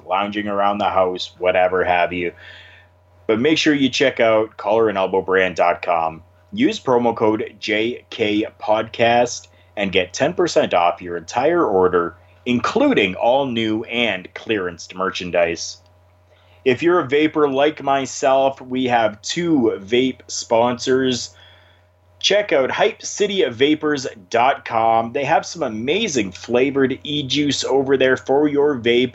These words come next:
They do regular juice and Nick Salts as well. Check them out. Use promo code J K Podcast at the checkout, and you're gonna get yourself fifteen percent off your order.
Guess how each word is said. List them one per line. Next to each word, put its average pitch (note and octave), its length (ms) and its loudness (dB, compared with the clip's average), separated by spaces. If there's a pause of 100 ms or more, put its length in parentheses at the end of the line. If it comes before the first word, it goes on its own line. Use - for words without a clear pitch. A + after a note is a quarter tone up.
(360)
They A2 200 2
do G#2+ 340 0
regular D#3 600 0
juice D3+ 480 -4
and G#3 320 0
Nick C3+ 180 0
Salts C3+ 480 0
as B2 300 0
well. G#2+ 460 2 (440)
Check G#3 240 0
them D3+ 220 0
out. A#2 200 2
Use A#3+ 200 -8
promo D#3 340 0
code C3+ 260 -2
J A2+ 220 -2
K C#3 200 -2
Podcast G#2 680 0
at - 60 -20
the A#2 80 -8
checkout, F#2 560 0 (320)
and A#2 160 2
you're A#2+ 100 2
gonna A#2 220 0
get G#2+ 240 -2
yourself G#2 360 -4
fifteen D3+ 600 -4
percent A2+ 460 -2
off G#2+ 340 0
your A2 160 -4
order. G2 560 0